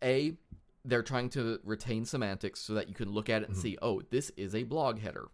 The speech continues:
Speaker 1: Got it." It will
Speaker 2: Okay.
Speaker 1: only ever be scoped as a blog header. If we have to do
Speaker 2: Right.
Speaker 1: the same thing somewhere else, it's not gonna be called this.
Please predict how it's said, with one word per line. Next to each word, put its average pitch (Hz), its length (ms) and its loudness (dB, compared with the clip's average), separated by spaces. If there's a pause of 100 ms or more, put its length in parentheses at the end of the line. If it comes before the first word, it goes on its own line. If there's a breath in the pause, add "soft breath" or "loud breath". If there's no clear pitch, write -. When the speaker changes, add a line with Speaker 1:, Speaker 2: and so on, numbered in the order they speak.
(120)
Speaker 1:
Got 95 260 2
it." - 100 -14 (1120)
It 127 80 6
will 117 140 4
Speaker 2:
Okay. 101 80 6
Speaker 1:
only 160 380 6
ever 147 360 4 (140)
be 113 100 -4
scoped - 500 -6 (220)
as 104 180 4
a 113 80 2
blog 113 320 4
header. - 300 -6 (400 soft breath)
If 117 160 4
we 104 220 0
have 110 180 2
to 117 60 -2
do 101 60 4
Speaker 2:
Right. - 80 4
Speaker 1:
the 120 80 2
same 131 220 2
thing 135 160 0
somewhere 131 320 2
else, 160 240 4
it's - 160 -6
not 98 220 0
gonna 110 100 0
be 107 80 2
called 131 380 2
this. - 340 -8